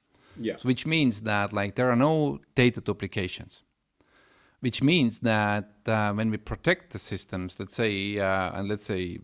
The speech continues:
Speaker 2: that security faults always happen. I mean, that's, uh, like, um, th-, that's a fact.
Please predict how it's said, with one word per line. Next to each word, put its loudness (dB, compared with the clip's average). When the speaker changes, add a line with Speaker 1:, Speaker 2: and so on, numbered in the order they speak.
Speaker 2:
that -14
security -6
faults -6
always -4
happen. -6
I -6
mean, -6
that's, -10
uh, -4
like, -16
um, -14
th-, -14
that's -10
a -10
fact. -4